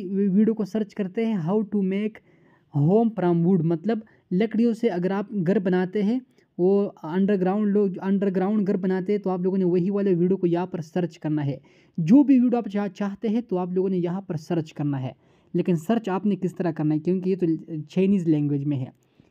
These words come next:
इसके लिए सिंपली आप लोगों ने आना है Google पर, यहाँ पर आप लोगों ने सर्च करना है English to Chinese, English to Chinese,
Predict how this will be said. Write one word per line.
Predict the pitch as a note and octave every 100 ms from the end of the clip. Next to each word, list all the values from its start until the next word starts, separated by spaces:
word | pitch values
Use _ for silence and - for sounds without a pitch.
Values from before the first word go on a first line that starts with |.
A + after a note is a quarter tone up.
| -
इसके | F3+ - F#3
लिए | F3+
सिंपली | F#3 F3+ E3+
आप | E3 D#3+
लोगों | F3 E3+
ने | D#3+
आना | E3 E3+
है | F3+ E3+
Google | D#3+ D#3+ F3
पर, | G3+ G3 - _ _ _ _ _ _ - _ _ _
यहाँ | D#3+ D#3+ E3+
पर | E3
आप | D#3+ E3
लोगों | E3
ने | E3 D#3+
सर्च | - D#3+ D#3
करना | D#3 D#3 D#3
है | F3+ A#3+ _ _ _ _ _ _ _ _ _ - - G3+
English | G#3 G#3 G3
to | - E3
Chinese, | D#3+ D#3 C#3+ C#3 - _ _ _ _ _ _ _ _ _ _ _ _ _
English | F3+ G3+ G3+ G#3+ - _ _ _ _ _ _ _ _ _ _ _ -
to | F3+ G3 G3 - _ _ _ _
Chinese, | - F3 D3 C3+ C3+ -